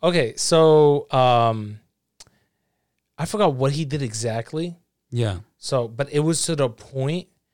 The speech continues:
Speaker 1: where I remember exactly how it happened. So it was in my, it was in the room that I used to sleep in, which ended up being my room for, like, a year and some change. You know what I'm talking about.
Speaker 2: Yeah, yeah, yeah.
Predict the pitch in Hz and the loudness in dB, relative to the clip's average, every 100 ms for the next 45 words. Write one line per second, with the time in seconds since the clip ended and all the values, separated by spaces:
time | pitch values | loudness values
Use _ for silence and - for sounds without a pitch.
0 | _ _ _ 135 131 120 123 151 185 175 | _ _ _ -2 2 2 2 0 2 0
1 | 165 131 110 113 131 127 - 117 117 107 | 0 -4 -6 -4 -2 -2 -4 -6 -6 -6
2 | 101 104 98 117 _ _ _ - 147 147 | -8 -12 -14 -20 _ _ _ -2 -2 0
3 | 175 214 180 175 170 165 156 147 147 _ | 0 0 -2 -4 -2 0 -2 -4 -8 _
4 | _ _ 135 135 131 127 123 123 123 _ | _ _ -4 0 2 2 2 -2 -6 _
5 | _ _ _ _ _ _ 185 226 220 147 | _ _ _ _ _ _ -2 2 2 2
6 | 170 156 131 127 - 113 123 117 117 113 | 2 2 2 2 0 -4 -4 -4 -4 -4
7 | - 123 117 143 131 123 113 123 131 117 | -6 -6 -6 -4 -2 -2 -2 -4 -4 -2
8 | 113 110 113 113 110 - 113 107 104 107 | -2 -2 -6 -6 -6 -2 -2 -2 -6 -6
9 | 110 110 107 104 113 110 147 170 127 113 | -4 -6 -6 -10 -12 -10 -4 0 0 -2
10 | 110 110 107 131 120 127 120 | -8 -8 -6 -4 -2 -2 -4